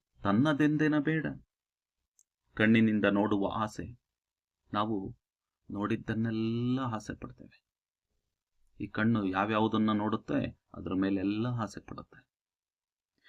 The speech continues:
ಅದೇ ರೀತಿ ನಾಲಿಗೆಯಿಂದ ರುಚಿಯನ್ನು ಆಸ್ವಾದಿಸುವ ಆಸೆ.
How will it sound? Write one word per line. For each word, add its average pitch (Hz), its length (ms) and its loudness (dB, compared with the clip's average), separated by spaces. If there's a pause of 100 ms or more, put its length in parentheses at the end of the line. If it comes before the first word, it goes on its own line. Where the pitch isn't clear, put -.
(140)
ಅದೇ 147 240 12
ರೀತಿ 147 500 8 (280)
ನಾಲಿಗೆಯಿಂದ 120 720 2 (560)
ರುಚಿಯನ್ನು 127 840 -4
ಆಸ್ವಾದಿಸುವ 131 840 0
ಆಸೆ. - 380 -6